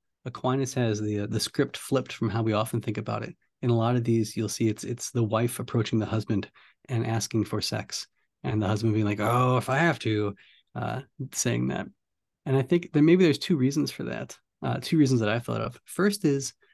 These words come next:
in Paul's day and in Aquinas's day too, the means by which a woman received some sort of financial stability in her life, or just stability in general, was often through having chil-, children. You know, like, she had, um, children who could support her in her old age.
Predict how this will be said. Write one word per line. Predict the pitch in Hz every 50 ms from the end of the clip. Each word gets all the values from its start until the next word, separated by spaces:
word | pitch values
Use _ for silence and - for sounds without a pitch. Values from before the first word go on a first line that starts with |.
| _ _ _ _ -
in | 147 135
Paul's | 123 - - 139 156 190 190 -
day | - 113 104 104 113
and | 139 147
in | 151 156
Aquinas's | 151 - - 127 135 135 123 - 127 120
day | 123 117 110 107
too, | - - 160 143 123 113 - _ _ _ _ _ _ _ _ _ -
the | 131
means | 127 127 131 139 160 185 180 -
by | - 139 131
which | 127 131 123 - -
a | 113
woman | 117 123 127 123 117
received | 113 113 - - 120 120 113 -
some | - 117
sort | - - 117 110 107
of | 107 104
financial | - - - - - 123 117 113 113 117 120 117 - 120
stability | - - 117 107 110 113 123 131 120 113 113
in | 104
her | 107 104 104
life, | 104 107 107 120 123 - - - -
or | 120
just | 117 123 -
stability | - 113 113 120 117 117 117 110
in | 107 104 101
general, | 104 113 135 131 110 120 123 - - - - - - _ -
was | 127 120 117
often | 113 143 - - 139
through | 120 120 107
having | 113 110 107 104 107 110
chil-, | - - 180 170 147 - - -
children. | - - 180 - - 120 123 - _ _ _ _ _ -
You | - 117
know, | 110 113
like, | 117 113 110 113 - -
she | - - 123
had, | 123 127 123 123 123 123 -
um, | 135 123 117 113 110 117 - _ - - -
children | - - 143 143 135 127
who | 131 127
could | - - -
support | 131 120 - 139 143 -
her | - 117
in | 107 107
her | 110 117
old | - 117 113 -
age. | - 78 80 - - - -